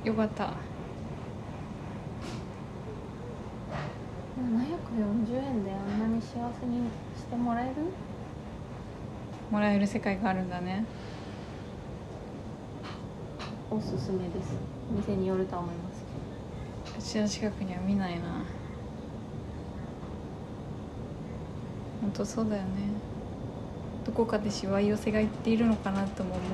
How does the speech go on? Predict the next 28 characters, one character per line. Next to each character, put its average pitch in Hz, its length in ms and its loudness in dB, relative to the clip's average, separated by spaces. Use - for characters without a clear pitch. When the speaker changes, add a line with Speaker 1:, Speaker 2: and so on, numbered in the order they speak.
Speaker 1:
け - 60 -6
ど。 - 60 -2
Speaker 2:
そ 208 120 2
う - 20 0
だ 170 60 0
ね。 190 320 2
Speaker 1:
七 220 120 6
百 240 240 2
四 196 200 4
十 202 100 2
円 196 300 2
で 190 160 0
そ 214 80 2
う 202 60 4
い 196 120 2
う 196 160 2
最 220 120 2
高 247 240 6
っ - 20 4
て - 100 0
思 190 220 2
う 180 80 0
体 190 220 0
験 185 100 -2
で 214 100 6
き 214 160 6
り 208 120 8
ゃ、 180 120 4